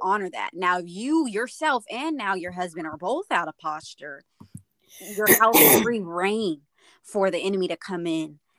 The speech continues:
Speaker 1: and just devour. And that's what you see with Ahab and Jezebel. Ahab was definitely out of place, uh, Jezebel didn't serve God, the true and living God whatsoever. She served whatever she, she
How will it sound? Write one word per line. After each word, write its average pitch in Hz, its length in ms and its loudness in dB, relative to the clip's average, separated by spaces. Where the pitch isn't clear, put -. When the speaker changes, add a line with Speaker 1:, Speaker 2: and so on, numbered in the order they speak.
Speaker 1:
and 175 220 0
just 180 240 -4
devour. 165 800 -2
And 196 180 2
that's 196 240 4
what 220 180 -14
you 190 100 -12
see 220 500 -10
with 170 240 -2
Ahab 185 480 -2
and 156 200 -10
Jezebel. 170 640 -4
Ahab 240 440 4
was 160 280 -14
definitely 175 540 -8
out 156 140 -12
of 156 100 -18
place, 160 340 -8
uh, 185 240 6
Jezebel 214 500 0
didn't 220 280 -8
serve 156 260 -12
God, 151 340 -6
the 165 180 -8
true 254 340 -8
and 151 120 -6
living 147 180 -10
God 151 220 -2
whatsoever. 156 680 2
She 233 160 -4
served 180 280 2
whatever 170 220 0
she, 254 260 -6
she - 320 -6